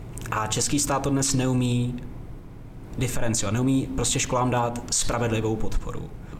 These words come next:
V Británii ta identifikace probíhá docela jednoznačně, je to skrz způsobilost k obědům zdarma.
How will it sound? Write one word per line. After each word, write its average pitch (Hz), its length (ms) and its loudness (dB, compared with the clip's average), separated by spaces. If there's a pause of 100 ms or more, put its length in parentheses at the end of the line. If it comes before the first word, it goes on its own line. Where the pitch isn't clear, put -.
V 117 80 -4
Británii 160 920 0 (520)
ta 131 80 0
identifikace 123 540 2
probíhá 131 240 2
docela 131 260 2
jednoznačně, 123 1040 0 (440)
je 117 120 0
to 123 120 2
skrz - 380 0
způsobilost 127 720 2
k - 140 -2
obědům 135 320 2
zdarma. 92 420 -2